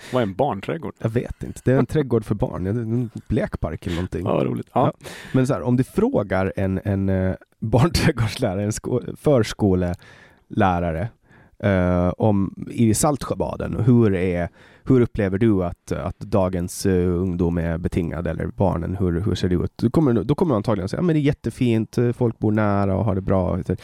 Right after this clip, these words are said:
Speaker 2: Men frågar du en socialsekreterare i, i Kista eller
Speaker 1: Mm.
Speaker 2: Rinkeby, då kommer ju de att, att, att ha en helt annan bild av hur dagens ungdom är betingad.
Speaker 1: Ja, såklart.
Speaker 2: Så att vem ska man fråga då om man är S V T och vill, och vill, och vill föra fram narrativet att Sverige är på väg att gå åt helvete?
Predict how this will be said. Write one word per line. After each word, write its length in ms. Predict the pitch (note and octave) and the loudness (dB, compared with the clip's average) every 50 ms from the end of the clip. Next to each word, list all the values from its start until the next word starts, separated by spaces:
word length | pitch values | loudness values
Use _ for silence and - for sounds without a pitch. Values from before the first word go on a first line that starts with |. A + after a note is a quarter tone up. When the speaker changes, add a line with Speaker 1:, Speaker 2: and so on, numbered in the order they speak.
| - - - - - | -10 -18 -16 -4 0
Speaker 2:
Men 140 | A#2 G#2+ | 0 2
frågar 300 | - C3+ B2 A#2 A2 A2 | 4 4 4 4 4 4
du 80 | G#2+ G#2+ | 4 2
en 60 | G#2+ G#2 | 2 0
socialsekreterare 1400 | - A#2 - - C3+ E3+ F#3+ F3 C#3+ A2+ - - G2+ - - G#2 F#2+ - - G2 F#2 F2+ F2 F2+ F2+ F2+ F2 - | 0 0 0 2 2 2 2 0 -2 -4 -4 -4 -6 -4 -4 -6 -4 -2 0 0 2 2 2 0 0 0 0 -2
i, 340 | - - G2+ F#2+ F#2+ F#2 - - - - - - _ _ _ | -2 -2 -2 0 0 -2 -2 -6 -12 -20 -20 -20 _ _ _
i 100 | - A2 | 0 0
Kista 640 | - - - F#3+ F3 B2+ - - - - - - - - F#2+ | 2 2 2 4 4 4 2 0 -4 -8 -8 -6 -6 -4 -2
eller 140 | F#2+ G2+ G2 G2+ A2+ | 0 0 0 2 4
Speaker 1:
Mm. 60 | B2 | 4
Speaker 2:
Rinkeby, 680 | C#3+ F3+ F3+ D3 - - _ - - - - - - - - - - - | 4 4 4 2 -2 -4 _ -12 -12 -10 -10 -10 -12 -12 -14 -16 -20 -8
då 160 | - - A#2+ B2 | -2 0 2 2
kommer 200 | - E3 D3+ A#2 | 4 4 4 4
ju 80 | A2 | 4
de 220 | A#2 A2 G#2 G2+ G2 | 4 2 2 2 0
att, 140 | F#2 - F2+ | -2 -2 0
att, 420 | G#2 G2 F#2+ - G#2 G#2 G2 - - | 0 0 0 0 0 -2 -2 -4 -4
att 80 | - | -2
ha 100 | - G#2+ | 0 0
en 60 | G2+ | 0
helt 580 | G#2+ - - - - A3+ E3 A#2 F#2 F2+ - - | -2 -4 -6 -4 -2 0 0 0 -2 -2 -4 -4
annan 240 | F#2+ F2 E2 E2 F2+ | -2 -2 -2 0 0
bild 260 | G2+ F#2 E2+ D#2+ C#2+ | 0 0 0 0 -2
av 160 | C#2 C#2 F2+ - | -2 -2 0 0
hur 140 | F2 E2 | 0 2
dagens 400 | D#2+ F2+ E2 D2 C#2+ D2 F2 - | 2 2 0 0 -2 -2 -4 -4
ungdom 240 | D2+ D2 B1 A#1 A#1+ | -4 -6 -6 -8 -8
är 40 | A1+ | -8
betingad. 440 | - - - - - G#1 G1+ - - - _ | -8 -6 -6 -6 -8 -8 -10 -14 -16 -6 _
Speaker 1:
Ja, 320 | C3+ C3 A2+ F#2+ F#2+ G#2 - - _ _ | 0 0 0 0 -2 -8 -16 -20 _ _
såklart. 580 | - - C3 - - A2+ G2+ G2 - - - - _ _ _ | -6 -4 -4 -2 0 0 -2 -2 -4 -10 -18 -20 _ _ _
Speaker 2:
Så 140 | - - B2 | -2 0 0
att 120 | A2+ - | 0 0
vem 260 | - B2 B2+ C3+ D3 | 0 0 2 2 0
ska 140 | C#3 - D#3 | 0 0 0
man 140 | C3+ B2+ A#2+ | 0 0 2
fråga 340 | - D3 C3+ A#2+ G#2+ G#2 C3+ | 2 2 2 2 2 2 0
då 200 | E3+ D#3 G#2 E2+ | 0 2 2 2
om 80 | F2 | 0
man 140 | F#2+ F#2 F#2 | 0 0 0
är 60 | F#2 | 0
S 200 | G#2 G#2+ - - | 0 -2 -2 -4
V 40 | F#2+ | -2
T 220 | - - G2 F#2 F2+ | 0 2 4 4 4
och 100 | F2 F#2+ | 4 2
vill, 140 | F#2+ F2+ | 2 2
och 140 | - - G2+ | 0 0 2
vill, 180 | G#2 F#2+ F#2 - | 2 2 2 2
och 180 | - G#2 G2+ | 0 2 2
vill 140 | G#2 G2+ F#2+ | 2 2 2
föra 240 | - - A2 F#2 F#2 | 0 0 0 0 0
fram 280 | - - C3 A#2 G2+ G#2+ | 0 0 0 2 2 2
narrativet 560 | - F#2 G2 F#2 - G#2+ G2+ F2+ E2 F2+ - | 2 2 0 0 -2 -2 -2 -2 -4 -4 -6
att 120 | F2 - | -6 -6
Sverige 360 | - - G#2 G2+ F#2 F#2 F2 | -4 -2 0 0 0 0 -2
är 40 | F2+ | -4
på 120 | - - G2 | -4 -4 -2
väg 260 | F#2+ F2+ F2+ F2+ F2+ | -2 -2 -2 -4 -6
att 320 | - - - A2+ G#2+ G#2 | -10 -8 -6 -6 -2 0
gå 80 | G2+ F#2+ | 0 0
åt 100 | F#2 - | 2 2
helvete? 500 | - D3 C3 G#2+ E2+ - - - - | 0 0 0 -2 -4 -8 -8 -8 -10